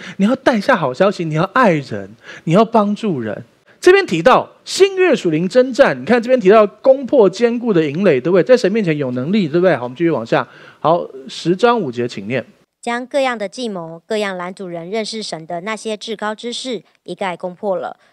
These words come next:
Speaker 2: 又将人所有的心意夺回，使他都顺服基督。
Speaker 1: OK，好，这边提到十章三到四节，提到我们在讲的是新约的属灵征战。你不用在恩典，你不用担心那个什么什么什么魔鬼邪灵什么反扑，你根本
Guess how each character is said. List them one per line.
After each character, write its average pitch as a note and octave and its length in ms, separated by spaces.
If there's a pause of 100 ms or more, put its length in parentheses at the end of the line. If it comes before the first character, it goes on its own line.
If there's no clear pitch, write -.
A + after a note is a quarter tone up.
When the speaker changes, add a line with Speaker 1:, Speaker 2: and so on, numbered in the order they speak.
(120)
Speaker 2:
又 G#3 140
将 G#3 200
人 F3+ 200
所 F#3+ 220
有 A3+ 120
的 D#3+ 40
心 G#3+ 240
意 G#3 160
夺 E3 240
回， E3 320 (140)
使 - 200
他 G3 240
都 G#3 220
顺 G#3+ 260
服 D#3 220
基 F#3+ 180
督。 G3 380 (200)
Speaker 1:
OK， C4 220
好， D3+ 220 (140)
这 E4 120
边 F4 160
提 F#3+ 120
到 G#3+ 180
十 F3 400
章 A#3+ 380 (180)
三 B3 340
到 B3+ 160
四 G3+ 220
节， C#3+ 180
提 C#3+ 140
到 D#3+ 160
我 D3+ 220
们 C#3+ 120
在 - 140
讲 B2 220
的 A#2+ 100
是 F#3+ 140
新 F3+ 240
约 F3+ 120
的 D3 80
属 A2+ 280
灵 G2+ 200
征 A#2+ 240
战。 A2+ 220 (300)
你 F3+ 160
不 E3 340
用 B3+ 220
在 C#4+ 140
恩 C#4 220
典， G3 300
你 D#3 100
不 F#3 300
用 C#4 240
担 C#4 240
心 C#4+ 220
那 D4 80
个 A#3+ 80
什 F#3+ 120
么 G3 120
什 F#3+ 80
么 G3+ 100
什 G3 100
么 G3 80
魔 A#3 280
鬼 B3 200
邪 A#3+ 220
灵 B3 160
什 A3+ 140
么 A3 100
反 G3 300
扑， B3 160
你 G#3+ 80
根 G#3 200
本 D3+ 180